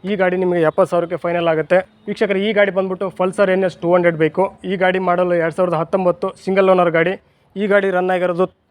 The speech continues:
ನಲವತ್ತೆರಡು ಸಾವಿರ ರನ್ ಆಗಿದೆ. ಈ ಗಾಡಿ ಕೋಟ್ ಮಾಡ್ತಾ ಇರೋ ಪ್ರೈಸ್ ಬಂದ್ಬಿಟ್ಟು ಒಂದ್ ಲಕ್ಷದ ಹದಿನೈದು ಸಾವಿರ. ಈ ಗಾಡಿ ನಿಮಗೆ ಒಂದ್ ಲಕ್ಷದ ಐದು ಸಾವಿರಕ್ಕೆ ಫೈನಲ್ ಆಗುತ್ತೆ. ವೀಕ್ಷಕರೇ, ಈ ಗಾಡಿ ಬಂದ್ಬಿಟ್ಟು ಪಲ್ಸರ್ ಒನ್ ಫಿಫ್ಟಿ. ಈ ಗಾಡಿ ಮಾಡಲು ಎರಡ್ ಸಾವಿರದ ಹದಿನೆಂಟು, ಆ, ಸಿಂಗಲ್ ಓನರ್ ಗಾಡಿ. ಈ ಗಾಡಿ ರನ್ ಆಗಿರೋದು ನಲವತ್ತೈದು ಸಾವಿರ ಕಿಲೋಮೀಟರ್ ರನ್ ಆಗಿದೆ.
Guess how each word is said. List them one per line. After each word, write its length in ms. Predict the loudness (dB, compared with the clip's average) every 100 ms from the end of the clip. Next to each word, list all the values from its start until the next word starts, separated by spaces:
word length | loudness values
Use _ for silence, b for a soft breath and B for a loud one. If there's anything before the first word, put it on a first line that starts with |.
| _
ನಲವತ್ತೆರಡು 460 | -2 0 0 -2 -2
ಸಾವಿರ 180 | 0 0
ರನ್ 240 | 0 0
ಆಗಿದೆ. 380 | 0 2 -2 -2 b b b -8
ಈ 120 | -4
ಗಾಡಿ 280 | 0 0 -2
ಕೋಟ್ 320 | -2 -2 0
ಮಾಡ್ತಾ 200 | -2 0
ಇರೋ 80 | -2
ಪ್ರೈಸ್ 260 | 0 0
ಬಂದ್ಬಿಟ್ಟು 340 | 0 -2 -2 0
ಒಂದ್ 240 | 0 0
ಲಕ್ಷದ 260 | -2 -2 -2
ಹದಿನೈದು 360 | -2 0 0
ಸಾವಿರ. 280 | 0 -2 0
ಈ 140 | 0 2
ಗಾಡಿ 200 | 2 0
ನಿಮಗೆ 220 | -2 -2
ಒಂದ್ 300 | -2 -4 -4
ಲಕ್ಷದ 220 | -6 -4
ಐದು 160 | -4 -2
ಸಾವಿರಕ್ಕೆ 280 | -4 -4 -4
ಫೈನಲ್ 320 | -2 -2 0
ಆಗುತ್ತೆ. 320 | 0 2 0 0 -4
ವೀಕ್ಷಕರೇ, 380 | -2 0 0 0
ಈ 40 |
ಗಾಡಿ 160 | 2 0
ಬಂದ್ಬಿಟ್ಟು 320 | -2 -4 -6
ಪಲ್ಸರ್ 340 | -2 0 2
ಒನ್ 180 | 2 0
ಫಿಫ್ಟಿ. 480 | 0 -2 0 0 _ -8
ಈ 120 | 0
ಗಾಡಿ 220 | 2 2
ಮಾಡಲು 420 | 0 0 0 -2
ಎರಡ್ 200 | -2 -4
ಸಾವಿರದ 220 | 0 0
ಹದಿನೆಂಟು, 640 | 2 0 2 0 0 -4 -4 b b b -14
ಆ, 160 | -12 -10
ಸಿಂಗಲ್ 400 | -4 0 2 2
ಓನರ್ 220 | 2 0
ಗಾಡಿ. 460 | -2 -2 -4 _ -10
ಈ 140 | -4
ಗಾಡಿ 220 | 0 0
ರನ್ 180 | 0 -2
ಆಗಿರೋದು 260 | -4 -4 -2
ನಲವತ್ತೈದು 420 | 0 0 2 2
ಸಾವಿರ 200 | 2 0
ಕಿಲೋಮೀಟರ್ 340 | 0 -2 0
ರನ್ 140 | 0 0
ಆಗಿದೆ. 460 | 0 0 -2 b